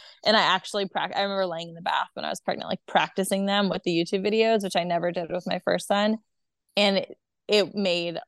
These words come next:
a world of difference, just having somewhere to put that energy and, like, physically, like, release versus just, like, tensing up and, like, you know, kind of, like, br-, I feel like the breathing helped me to lean into the contraction and not, like,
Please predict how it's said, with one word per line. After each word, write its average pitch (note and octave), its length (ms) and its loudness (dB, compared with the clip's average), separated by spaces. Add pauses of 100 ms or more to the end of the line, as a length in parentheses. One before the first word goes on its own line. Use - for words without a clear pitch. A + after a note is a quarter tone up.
(140)
a G3 140 4
world E3+ 440 -2
of E3 100 -8
difference, - 600 -8
just G#3+ 220 2
having E3+ 480 4
somewhere F3 400 2
to F3 80 4
put - 260 0
that F3 200 6
energy F#3 720 2
and, E3 100 0
like, D#3+ 140 -8 (160)
physically, F3 600 0
like, - 340 -2 (500)
release F3 840 2
versus F#3 380 -2
just, - 240 -8
like, E3 180 0
tensing F3+ 380 0
up E3 260 2
and, E3 160 -6
like, D#3+ 200 -6 (180)
you F3+ 120 2
know, C#3+ 220 0
kind F3 240 0
of, F#3 80 -2 (1080)
like, G3 200 4 (540)
br-, F#3 160 6
I G#3 120 8
feel A3 100 10
like G3 240 6
the G#3 80 6
breathing F#3 480 2
helped F#3 240 -4
me F3+ 100 -4
to E3+ 80 -2
lean E3 240 -4
into E3 180 -4
the G3+ 100 -4
contraction A3 520 0
and F3 80 -2
not, D3 120 -4
like, A2 120 -2